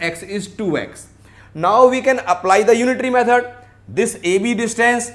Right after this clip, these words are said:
A B distance means two X distance. Two X meters is covered in six minutes. So one meter,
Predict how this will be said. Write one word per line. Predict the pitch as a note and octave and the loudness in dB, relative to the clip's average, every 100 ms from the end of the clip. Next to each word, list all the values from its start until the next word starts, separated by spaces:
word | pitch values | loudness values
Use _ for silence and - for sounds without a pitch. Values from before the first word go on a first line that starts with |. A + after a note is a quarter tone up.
| - | -8
A | C3+ | -6
B | D#3 | -4
distance | G3 G#3+ G#3+ G#3+ G3+ | -4 -4 -2 -4 -4
means | G#3+ B3+ B3+ | -4 -4 -6
two | - C4 C4 | -6 2 4
X | - D3+ | 2 -6
distance. | D3 - B2 F#2 - _ _ _ _ _ - | -12 -8 -10 -10 -18 _ _ _ _ _ -10
Two | G3 A3 A3+ | -8 0 4
X | A#3+ A#3 - | 4 2 -10
meters | D#3+ D#3+ F3+ F3+ G3 G#3 A3 A3 - - - | -10 -8 -8 -6 2 4 4 0 -12 -18 -6
is | F3+ G#3+ G#3+ - - _ _ _ _ | 0 0 -2 -8 -20 _ _ _ _
covered | E3+ E3+ F#3 G3 G#3 G#3 - - - | -4 -2 2 4 4 2 -8 -20 -18
in | F3 F#3 G3+ G3 | -10 -8 -6 -10
six | - - A#3+ A3+ - | -12 -10 -8 -8 -10
minutes. | D3 C3+ A2 D2+ - - _ _ _ _ _ _ | -10 -10 -10 -14 -20 -20 _ _ _ _ _ _
So | - F#3 F#3+ F#3+ G3+ | -10 -2 0 0 -2
one | D#3 C3 F3 G#3+ G3 | -4 -2 -2 -2 -4
meter, | F3 F3 F3+ F#3 G3 - | -6 -6 -2 0 0 -2